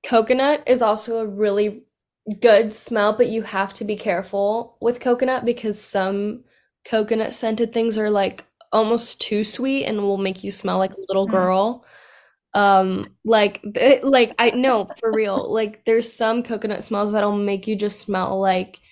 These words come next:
Speaker 1: you sprayed on, like, a Bath and Body Works coconut, like,
Speaker 2: Mm-hmm.
Speaker 1: thing. No hate to Bath and Body Works, but, like, do you know what I'm saying? Like,
Speaker 2: I
Speaker 1: yeah.
Speaker 2: do. Some of them are just overly, like, putridly coconutty and sweet and fake.
Speaker 1: Yeah, exactly. Fake. I think that's the right word to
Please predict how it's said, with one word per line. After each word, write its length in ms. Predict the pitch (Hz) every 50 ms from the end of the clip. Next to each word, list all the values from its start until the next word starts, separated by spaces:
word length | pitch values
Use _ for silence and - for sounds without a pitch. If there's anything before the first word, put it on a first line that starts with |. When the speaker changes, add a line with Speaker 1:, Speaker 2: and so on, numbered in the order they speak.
| _ _ _ _ _ _ _ _
Speaker 1:
you 120 | - 220 208
sprayed 360 | - - - 196 196 190 196
on, 280 | 190 190 185 185 185
like, 220 | 185 190 190 185 -
a 60 | 196
Bath 240 | 180 190 190 190 190
and 80 | 202 196
Body 200 | 190 190 190 185
Works 380 | 185 190 190 190 190 - -
coconut, 520 | - - - 190 185 - 196 190 - - - -
like, 240 | - - - 226 214
Speaker 2:
Mm-hmm. 60 | 208
Speaker 1:
thing. 520 | 214 185 185 202 208 208 202 208 220 - - _ _ _ _ _ _ _ _ _ _ _ _ _ -
No 280 | 214 220 226 240 262
hate 240 | 262 247 254 - -
to 100 | - 233
Bath 160 | 202 196 202
and 80 | 208 202
Body 220 | 190 190 185 185
Works, 460 | 185 190 - - - - - - - _ _ _ - - - _ -
but, 400 | 233 214 208 208 190 - - - _ -
like, 460 | 233 233 220 208 208 208 - - _ _ _ _ -
do 160 | 214 - 247 277
you 80 | 320
know 100 | 370 440
what 140 | 494 508 440
I'm 60 | 302 247
saying? 360 | - - 190 185 190 202 214
Like, 280 | 220 214 208 208 - - - - - - _ _ - 277 - - - - - - -
Speaker 2:
I 140 | 247 240 240
Speaker 1:
yeah. 300 | 285 269 254 185 190 226
Speaker 2:
do. 40 | 220
Some 240 | - - 240 233 240
of 120 | 247 247
them 120 | 247 262 262
are 100 | 269 254
just 220 | 254 233 233 - - _ -
overly, 760 | 202 196 202 202 190 208 202 202 190 190 185 190 185 180 180
like, 260 | - 208 190 190 _ -
putridly 920 | - - - - 262 269 262 - - 302 277 233 220 214 220 214 208 196
coconutty 640 | - - 208 196 196 - 208 190 190 185 185 175 165
and 120 | 170 185
sweet 260 | - - - 175 175
and 200 | - 208 196 - -
fake. 160 | 185 - 240 226
Speaker 1:
Yeah, 280 | 240 240 214 - - -
exactly. 580 | - 247 220 - 247 233 226 220 226 - - -
Fake. 380 | - - - 220 - 208 - 208
I 60 | 220
think 200 | 214 - 226 220
that's 300 | 220 214 208 - - -
the 100 | - 202
right 240 | 190 196 190 - - -
word 280 | - - 165 - -
to 60 | 233